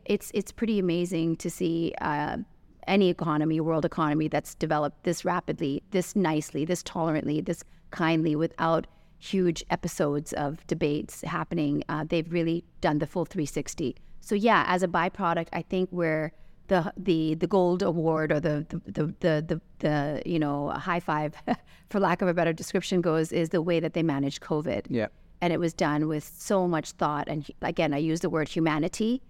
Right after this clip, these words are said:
Speaker 1: 'cause of the full definition of the word humanity, to actually think about what are people going through, what are the illogical fears, what are the logical fears. I remember one, um,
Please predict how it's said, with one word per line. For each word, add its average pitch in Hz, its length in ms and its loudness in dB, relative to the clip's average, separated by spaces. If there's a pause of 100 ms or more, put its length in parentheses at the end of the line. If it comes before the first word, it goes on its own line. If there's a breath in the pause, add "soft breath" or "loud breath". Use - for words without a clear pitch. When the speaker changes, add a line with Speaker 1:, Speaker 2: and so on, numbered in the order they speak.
(280 soft breath)
Speaker 1:
'cause 180 160 -2
of 156 80 0
the 160 100 -2
full 165 400 0
definition 160 600 0
of 151 80 0
the 165 80 -2
word 156 200 -2
humanity, 151 400 0
to - 200 -2
actually 175 300 -2
think 165 160 4
about 156 280 0
what 170 340 0
are 160 80 -2
people 170 300 -2
going 160 360 0
through, 147 260 -4 (340 soft breath)
what 185 220 4
are 180 100 2
the 180 280 0 (420)
illogical 175 640 4
fears, 156 400 -2
what 170 120 2
are 170 40 2
the 175 140 2
logical 196 480 0
fears. 156 340 -2
I - 60 -2
remember 175 320 2
one, 175 460 0 (440 soft breath)
um, 190 480 0